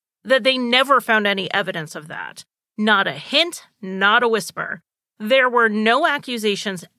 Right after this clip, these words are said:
ever made against David. And they dug through every detail of his life.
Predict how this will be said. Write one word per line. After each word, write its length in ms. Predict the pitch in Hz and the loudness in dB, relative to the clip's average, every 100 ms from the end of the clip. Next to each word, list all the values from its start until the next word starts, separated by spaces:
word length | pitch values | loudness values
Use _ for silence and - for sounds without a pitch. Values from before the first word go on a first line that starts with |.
| _ 262 | _ -2
ever 260 | 220 220 | 0 0
made 200 | 208 190 | 0 -4
against 360 | 180 170 165 - | -6 -8 -12 -10
David. 400 | 165 151 - - _ _ _ _ _ _ _ _ _ - | -12 -12 -16 -20 _ _ _ _ _ _ _ _ _ -6
And 180 | 247 240 | -2 2
they 200 | 269 277 | 2 2
dug 320 | 240 226 202 | 2 2 0
through 440 | 165 226 233 226 - _ 233 | -8 -4 -2 -2 -4 _ 0
every 680 | 240 196 220 208 190 190 - | 0 0 0 2 0 -6 -14
detail 600 | 175 220 202 202 185 180 - | -6 -4 -4 -4 -4 -4 -6
of 140 | 196 | -6
his 200 | 190 175 | -6 -8
life. 500 | 180 180 165 - - | -8 -8 -8 -12 -20